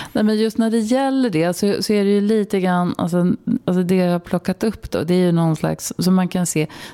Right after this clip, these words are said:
det går ju verkligen, det passar ju verkligen den här, ska jag säga, makt- och pengaelitens brist på samvets-, <laughs> samvete, om man säger så. Därför att Jordan Peterson sä-, säger verkligen att, ja, men det är en svaghet att visa samvete.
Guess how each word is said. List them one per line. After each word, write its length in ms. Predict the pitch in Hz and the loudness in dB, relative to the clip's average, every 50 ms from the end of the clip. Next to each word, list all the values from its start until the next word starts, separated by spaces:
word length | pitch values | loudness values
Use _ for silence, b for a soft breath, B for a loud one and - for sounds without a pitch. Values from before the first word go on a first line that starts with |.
| B | B
det 120 | - 196 202 | -4 -2 0
går 120 | 208 202 | 2 2
ju 120 | 202 196 175 | 2 2 2
verkligen, 540 | 180 175 165 - - 175 165 165 160 156 B B B B B B B B B B | 0 -2 -2 -2 0 0 0 2 0 -2 B B B B B B B B B B
det 80 | - 196 | -6 -6
passar 680 | - - - - 240 196 - - - - - 269 247 | -4 -2 -2 -2 -2 -2 -4 -4 -4 -2 0 0 2
ju 120 | 208 170 151 | 2 2 0
verkligen 520 | 147 131 - 143 - - - - 50 - | 0 -2 -4 -6 -6 -6 -4 -2 -2 -2
den 100 | - 143 | -2 -2
här, 180 | 139 - - - | 0 0 -2 -2
ska 140 | - - | -2 -2
jag 80 | - - | -4 -2
säga, 260 | - - 76 76 - - - - _ _ _ _ _ _ - - - | -2 -2 -2 -2 -4 -6 -12 -20 _ _ _ _ _ _ -16 -16 -10
makt- 640 | - - - - - 165 147 - - - - - - | -4 -2 0 0 0 0 -2 -6 -10 -16 -14 -14 -8
och 240 | - 156 - - - - | -8 -6 -8 -8 -6 -4
pengaelitens 1200 | - 175 170 156 147 143 147 151 147 147 156 175 180 175 170 - - - - 147 - - - - _ _ _ _ _ _ - 196 | 0 2 2 4 4 4 4 2 2 2 2 2 2 0 0 -2 -4 -2 -2 -2 -2 -4 -8 -12 _ _ _ _ _ _ -2 -2
brist 300 | 185 - - - - - | -2 -4 -6 -12 -8 -6
på 100 | - - | -4 -4
samvets-, 720 | - - 139 123 - - 147 - - - - - - - B B B B | -2 -2 -2 -2 0 -2 -2 -2 -4 -6 -8 -8 -8 -8 B B B B
<laughs> 200 | B B - - | B B -8 -6
samvete, 500 | - - 165 - - - - - - - | -4 -4 -4 -4 -4 -4 -6 -6 -4 -4
om 80 | - - | -4 -2
man 100 | - - | -2 -2
säger 180 | - - - | -2 -4 -4
så. 140 | - - - B B B B B B B B B | -4 -6 -8 B B B B B B B B B
Därför 260 | - 190 190 175 175 | -4 -2 -2 0 0
att 220 | 170 170 185 - - | -2 -4 -4 -2 -2
Jordan 260 | 175 170 160 160 151 | 0 0 0 -2 -2
Peterson 300 | - 165 160 - 160 151 | -2 -2 -2 0 -2 -2
sä-, 240 | - 156 156 156 156 | 0 -2 -2 -2 -2
säger 280 | - 170 160 151 - | -2 -2 0 0 0
verkligen 360 | 156 160 - 156 - - - 160 | -2 -2 -4 -2 -2 -2 -2 -2
att, 160 | - - - | -2 -2 -2
ja, 100 | - 165 | 0 0
men 100 | 160 156 | 0 2
det 80 | 156 | 2
är 40 | 156 | 2
en 60 | 151 | 0
svaghet 880 | 143 - - - - 175 160 156 151 147 143 - - - 175 - - - | 0 -2 -4 -4 -2 -2 0 0 0 -2 -4 -4 -4 -4 -4 -4 -4 -6
att 160 | - 147 - - | -8 -6 -4 -6
visa 240 | - - - - | -6 -6 -6 -8
samvete. 520 | - - - - - - 156 151 - - | -6 -4 -4 -2 -2 -4 -4 -6 -8 -10